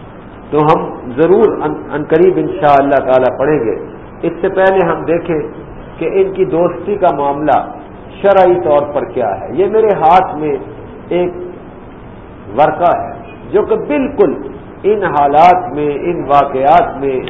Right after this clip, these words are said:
جو ہمارے اوپر گزر رہے ہیں، مرتب کیا گیا ہے، اور یہ علماء کبار کی طرف سے ہے، جو سارے کے سارے علماء سلفی ہیں۔ ان میں شیخ سمیع اللہ ہیں جو کہ بعد میں اس بات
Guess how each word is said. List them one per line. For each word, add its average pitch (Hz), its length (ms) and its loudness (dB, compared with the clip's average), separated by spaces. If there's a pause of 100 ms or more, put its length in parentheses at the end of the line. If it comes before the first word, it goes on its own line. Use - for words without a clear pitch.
(280)
جو 151 340 0 (840)
ہمارے 165 320 6
اوپر 185 380 6
گزر 127 260 -2
رہے 101 240 -6
ہیں، - 180 -14 (840)
مرتب 170 560 0
کیا 131 240 0
گیا 98 200 -6
ہے، - 60 -14 (140)
اور 151 140 2
یہ 196 200 4
علماء 160 520 2 (280)
کبار 156 480 4
کی 160 140 -6
طرف 143 160 -2 (140)
سے 135 140 0
ہے، 135 120 0
جو 131 120 -4 (160)
سارے 196 320 4
کے 196 80 -2 (100)
سارے 156 220 2 (120)
علماء 143 320 2 (140)
سلفی 139 500 0
ہیں۔ 131 120 -4 (800)
ان 156 200 -4
میں 165 120 -2 (120)
شیخ 156 240 4 (240)
سمیع 160 300 -4
اللہ 147 340 2 (880)
ہیں 143 240 0
جو 147 240 -2
کہ 165 120 -2
بعد 147 420 2
میں 143 120 0
اس - 340 -4
بات 143 220 2